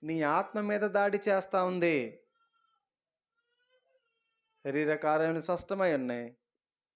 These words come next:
ఆత్మ ఫలములు స్పష్టమై ఉన్నాయి. ఆత్మ ఫలము స-, స్పష్టమై ఉంది. "మీరు శరీరానుసారముగా ప్రవర్తించిన ఎడల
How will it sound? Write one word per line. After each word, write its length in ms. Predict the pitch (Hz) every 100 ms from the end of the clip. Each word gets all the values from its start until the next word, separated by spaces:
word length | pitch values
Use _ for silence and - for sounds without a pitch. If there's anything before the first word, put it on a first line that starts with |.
| _ _ _ _ _ _ _ _
ఆత్మ 360 | 120 127 - 151
ఫలములు 600 | - 135 139 139 143 147
స్పష్టమై 560 | 143 120 - 123 117 113
ఉన్నాయి. 280 | 107 113 - -
ఆత్మ 320 | 131 139 170
ఫలము 440 | 143 143 156 175 190
స-, 120 | 196
స్పష్టమై 840 | 170 - - 170 165 202 196 208
ఉంది. 460 | 202 202 185 123 - _ _ _ _ _ _ _ _ _ _ _ _ _ _ _ _ _ _ -
"మీరు 160 | 180 180
శరీరానుసారముగా 1120 | 180 185 233 226 220 220 220 202 202 196 185
ప్రవర్తించిన 640 | 180 175 175 170 175 165
ఎడల 320 | 165 156 156